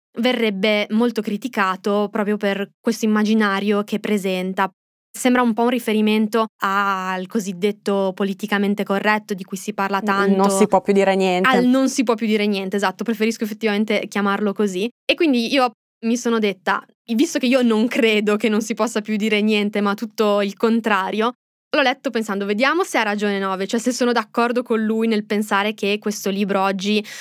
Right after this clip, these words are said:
Speaker 1: se uscisse come una novità, potrebbe essere effettivamente criticato duramente da un punto di vista morale. E devo dirti che da un lato sono d'accordo con lui sul fatto che se uscisse oggi, insomma,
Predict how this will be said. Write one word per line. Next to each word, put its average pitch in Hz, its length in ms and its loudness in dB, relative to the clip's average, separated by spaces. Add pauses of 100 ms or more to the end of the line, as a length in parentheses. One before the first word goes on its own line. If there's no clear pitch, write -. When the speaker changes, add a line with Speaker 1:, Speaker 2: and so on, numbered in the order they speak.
(160)
Speaker 1:
se - 260 0
uscisse 208 680 -2
come 190 200 -4
una 190 140 0
novità, 202 580 2 (420)
potrebbe 196 340 -2
essere 196 380 -2
effettivamente 190 1000 -2
criticato 214 600 -2
duramente 190 1200 0
da 190 160 -2
un 196 100 0
punto 208 220 2
di 196 100 -4
vista 190 280 -4
morale. 180 640 -4 (260)
E 294 300 0
devo 240 240 2
dirti 233 600 -2
che - 320 -4 (100)
da 202 100 -2
un 208 60 2
lato 277 340 0
sono 190 500 -4
d'accordo 208 640 -2
con 208 180 -2
lui 214 220 0
sul 233 160 -2
fatto 208 320 -4
che 196 320 -2 (260)
se - 140 -8
uscisse 208 400 -2
oggi, 208 540 0 (240)
insomma, 185 280 -10